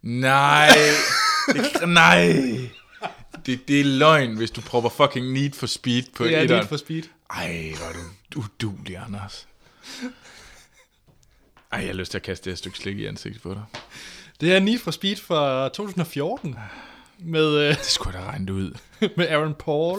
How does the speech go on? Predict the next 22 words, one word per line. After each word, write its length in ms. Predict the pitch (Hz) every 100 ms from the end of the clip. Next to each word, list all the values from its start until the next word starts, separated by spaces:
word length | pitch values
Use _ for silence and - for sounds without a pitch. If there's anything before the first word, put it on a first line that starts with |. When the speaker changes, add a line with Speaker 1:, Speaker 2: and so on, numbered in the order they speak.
| 185
Speaker 1:
Fuck, 120 | 127
hvor 100 | 131
er 40 | 131
Speaker 2:
og 200 | 101 123
Speaker 1:
du 40 |
dum, 100 | 127 -
Troels. 360 | - 110 113
Speaker 2:
Imogen 460 | 160 147 139 135 131
Poots. 520 | - 247 - - - 277 - - - - - - - - _ _ _
<laughs> 1400 | _ _ _ _ _ - - - - - _ _ _ _ 147
Speaker 1:
Det 60 |
er 40 | 156
godt 200 | 127 120
nok 140 | 117
en 100 | 110
lortefilm. 800 | 101 101 87 - - - 98 - - _ _ - -
Speaker 2:
Det 80 | 135
har 80 | 113
Michael 300 | 113 113 110
Keaton 400 | 185 226 147 127
med 100 | 131
også. 260 | 139 -